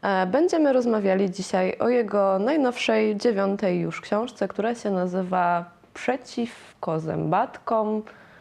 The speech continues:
Wbrew zębatkom, przepraszam, wbrew zębatkom, pomyśli piasku.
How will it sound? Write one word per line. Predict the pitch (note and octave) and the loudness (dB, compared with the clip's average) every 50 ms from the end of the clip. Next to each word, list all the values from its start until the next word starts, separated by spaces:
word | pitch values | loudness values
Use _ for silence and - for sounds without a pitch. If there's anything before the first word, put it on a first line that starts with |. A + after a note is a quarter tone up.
| - - - - _ _ _ _ _ _ - | -20 -20 -20 -20 _ _ _ _ _ _ -2
Wbrew | G3+ G3 F#3 F#3 A#3+ C4+ D#4+ D#4 C#4 | 0 2 4 4 4 4 4 4 2
zębatkom, | A#3+ A#3 A3 G#3+ G3 G3+ G3 F#3+ F#3+ - - - E3+ E3 E3+ D#3+ - | 2 2 2 2 2 2 2 0 0 -4 -4 -4 -4 -2 -4 -8 -8
przepraszam, | - - A3 A3 B3 C4+ C#4+ D4 - - F#3 E3 E3 E3 F3 | -4 -2 2 2 4 4 4 2 2 2 2 2 2 0 0
wbrew | F#3 G3 A#3+ D4 E4+ D4+ C#4+ C4 | 0 2 4 4 4 4 4 2
zębatkom, | B3+ B3 A#3+ A#3 A3+ B3 B3+ B3 - - A3+ G#3+ A3+ C4 D4 D4+ D4+ | 2 2 2 2 2 2 0 0 -4 -2 0 0 0 0 -2 -4 -2
pomyśli | D4 - A#3+ A#3+ A#3 A#3 A#3 A#3 - - G#3+ G#3 | 0 0 2 2 2 2 0 0 0 -2 -2 0
piasku. | - A3 G#3 G#3 G#3 - - - G#3+ A3+ C4 | 2 4 4 4 2 0 -2 0 2 4 4